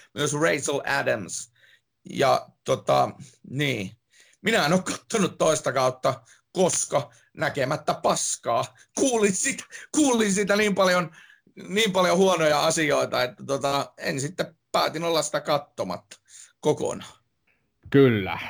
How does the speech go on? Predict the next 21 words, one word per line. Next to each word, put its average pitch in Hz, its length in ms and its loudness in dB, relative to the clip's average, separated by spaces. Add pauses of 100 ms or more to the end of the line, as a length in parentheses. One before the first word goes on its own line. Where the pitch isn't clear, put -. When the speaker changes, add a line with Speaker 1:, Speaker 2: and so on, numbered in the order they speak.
(140)
Speaker 2:
Tota, 135 440 2 (540)
ensinnäkin 147 440 2
kato 165 260 2
nyt 131 180 0
se 147 100 0
kuitenkin 95 720 -2 (300)
ja 110 80 -10
tee 123 180 -4
sitten 135 360 -4
vasta 127 280 -6
itse 139 300 -4
päätelmät. 98 800 -4 (500)
Mutta 139 280 0
<laughs> 175 40 4
lähdetään, 208 400 0 (200)
me 175 140 0
ei 202 80 2
nyt 170 180 -4
paljon 143 340 2
kakkosesta 117 600 -4
puhuta, 127 440 -4